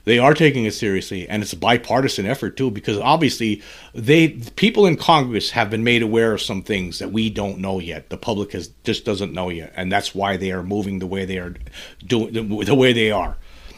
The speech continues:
Conti-, continuing here, it says, "On July thirteenth, Senate Majority Leader Chuck Schumer introduced a measure that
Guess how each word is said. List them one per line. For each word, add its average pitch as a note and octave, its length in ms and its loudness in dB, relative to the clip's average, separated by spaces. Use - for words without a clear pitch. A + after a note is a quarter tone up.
Conti-, G#2+ 220 -2
continuing A#2 520 0
here, G2 160 -4
it - 20 -2
says, G#2 200 -2
"On G#2 140 -2
July A2+ 340 4
thirteenth, C3 540 2
Senate B2 300 -2
Majority C3 400 4
Leader A#2+ 200 2
Chuck B2+ 260 0
Schumer D#3+ 440 4
introduced C3 480 2
a B2+ 80 0
measure C#3 380 4
that A#2+ 160 -2